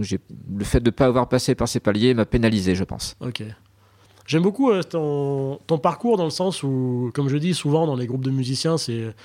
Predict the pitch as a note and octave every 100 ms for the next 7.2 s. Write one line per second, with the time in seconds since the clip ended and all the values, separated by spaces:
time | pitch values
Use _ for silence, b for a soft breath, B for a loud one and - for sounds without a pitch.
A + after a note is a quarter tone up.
0 | B B - F#3 F3 E3 G3 F3+ E3+ D#3
1 | D#3+ F3 E3 C3+ C3 D3 D#3 B2 A#2+ C#3+
2 | C3+ C3+ C3 C#3+ B2+ B2+ C#3+ E3 F3 C3+
3 | B2 A#2+ A#2 B2+ D3+ C#3+ D3 C3+ D3+ D3
4 | B2+ C3 C3 B2+ C3 C#3+ C#3+ B2+ B2 C3+
5 | C3 B2 C#3 A#2+ A#2 A2+ C#3 B2+ B2 A#2+
6 | A2 B2 B2 - A#2+ - A#2+ C3 F#3 F3+
7 | C#3 F3